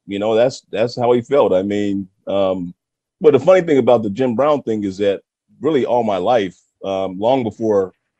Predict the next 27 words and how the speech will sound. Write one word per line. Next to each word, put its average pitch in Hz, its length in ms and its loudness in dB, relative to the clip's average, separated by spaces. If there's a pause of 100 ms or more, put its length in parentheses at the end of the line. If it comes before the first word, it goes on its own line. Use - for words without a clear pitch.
(260)
I 107 140 -4
was, 104 300 -6
like, 95 280 -4
high 110 180 -4
school 110 380 -8
or 87 120 -6
college 110 460 -4
or 101 80 -6
any 110 100 -8
kind 107 200 -4
of 87 140 -10
a, 80 80 -8 (840)
any, 110 200 -4
you 104 140 -6
know, 87 140 -4
Heisman 110 400 -2
Trophy, 113 420 -2
any 123 160 0
of 98 80 0
that, 92 220 -2 (480)
he 135 120 -2
just 117 180 -6
loved 113 260 0
talking 113 200 -2
about 95 300 -4
Jim 101 180 -6
Brown, 101 280 -2